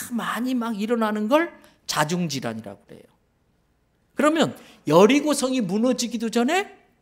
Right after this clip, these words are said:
교회 공동체가 먼저 무너져 버려요. 음. 이걸 아신 하나님께서 "쉬!"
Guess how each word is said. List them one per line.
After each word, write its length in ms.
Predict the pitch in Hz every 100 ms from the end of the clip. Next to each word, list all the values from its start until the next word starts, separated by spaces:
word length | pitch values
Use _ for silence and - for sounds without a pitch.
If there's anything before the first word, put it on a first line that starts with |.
| _ _ _ _ _ _ _ _ -
교회 240 | 160 160
공동체가 560 | 147 139 123 120 123 120
먼저 280 | 117 117 110
무너져 380 | 110 107 - -
버려요. 300 | - - - _ _ _ _ _ _ _ _ _ _ -
음. 160 | 127 _ _ _ - -
이걸 300 | - 208 330
아신 340 | 262 175 - 285
하나님께서 1000 | 180 180 175 - 170 240 202 - - _
"쉬!" 680 | - - - - - -